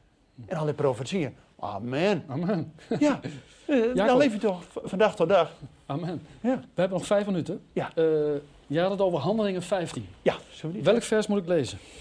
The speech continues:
Speaker 1: Handelingen vijftien. Nou, dat is over de, ehm, de eerste kerkelijke synode, vergadering in Jeruzalem. Als er voor het eerst ook heidenen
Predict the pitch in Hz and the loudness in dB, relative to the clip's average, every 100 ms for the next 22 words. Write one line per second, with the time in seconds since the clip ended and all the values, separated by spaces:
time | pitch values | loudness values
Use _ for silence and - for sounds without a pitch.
0 | - - - - - - - - - _ | -20 -20 -20 -20 -20 -20 -20 -20 -20 _
1 | _ - 120 131 123 131 127 107 - - | _ -18 -14 -10 -10 -10 -12 -14 -16 -20
2 | - 151 - 139 143 - 196 - - 170 | -12 -10 -8 -6 -6 -4 -6 -4 0 0
3 | 139 120 110 104 - _ - 117 104 87 | 0 -6 -6 -6 -10 _ -16 -14 -12 -14
4 | 98 104 _ _ - 113 104 90 90 104 | -16 -20 _ _ -14 -10 -10 -10 -12 -16
5 | - _ _ - 214 240 240 - 214 226 | -20 _ _ -6 0 0 -2 -4 -4 -4
6 | 190 _ _ _ _ - 190 196 170 170 | -12 _ _ _ _ -6 -4 -6 -8 -8
7 | 170 117 - - 110 104 123 190 202 202 | -8 -12 -12 -14 -14 -6 -2 0 -2 -4
8 | - _ _ - - 120 139 135 147 147 | -10 _ _ -16 -10 -6 -4 -4 -4 -6
9 | - _ _ 165 147 143 127 95 85 - | -12 _ _ -4 0 0 -2 -10 -16 -20
10 | _ _ - - 156 147 135 - 113 - | _ _ -14 -8 -6 -6 -10 -10 -12 -12
11 | - 240 247 233 - 123 117 - - - | -6 -2 -2 -4 -8 -6 -6 -8 -20 -20
12 | - - 143 147 185 220 262 269 | -14 -8 -6 -4 -4 -2 -2 -2